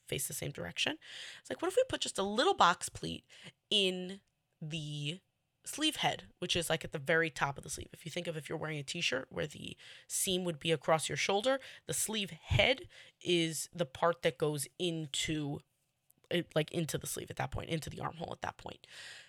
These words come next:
And I put that little box pleat in, and I muslined it up,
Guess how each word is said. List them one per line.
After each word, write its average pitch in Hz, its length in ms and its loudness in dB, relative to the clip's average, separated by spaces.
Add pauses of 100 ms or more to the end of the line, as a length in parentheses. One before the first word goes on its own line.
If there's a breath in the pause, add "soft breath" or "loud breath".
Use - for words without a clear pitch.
(640 loud breath)
And 185 120 2
I 202 60 4
put 277 220 2
that 208 160 6
little 254 160 2
box 175 280 2
pleat 165 220 -4
in, - 280 -8 (120)
and 175 100 -4
I 175 60 0
muslined 180 400 0
it - 140 -4
up, - 200 -8